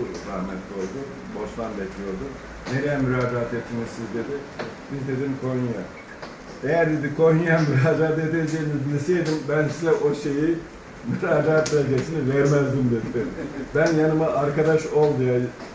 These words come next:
Selimiye'ye götürecektim, gezmek için." dedi. Neyse, sınavlar, sınav olacağız. İşte Ağustos'un yirmi bir, yirmi üç, yirmi dördünde falan sınav var, yazılı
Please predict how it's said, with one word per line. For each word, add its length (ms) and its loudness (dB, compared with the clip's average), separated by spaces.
Selimiye'ye 440 0
götürecektim, 720 -2
gezmek 380 -4
için." 200 -12
dedi. 540 -8
Neyse, 320 0
sınavlar, 760 -2
sınav 180 -2
olacağız. 420 -2
İşte 160 -8
Ağustos'un 680 -2
yirmi 360 -2
bir, 280 -2
yirmi 220 -4
üç, 100 -12
yirmi 300 -6
dördünde 500 -4
falan 240 -8
sınav 240 -6
var, 80 -4
yazılı 440 -6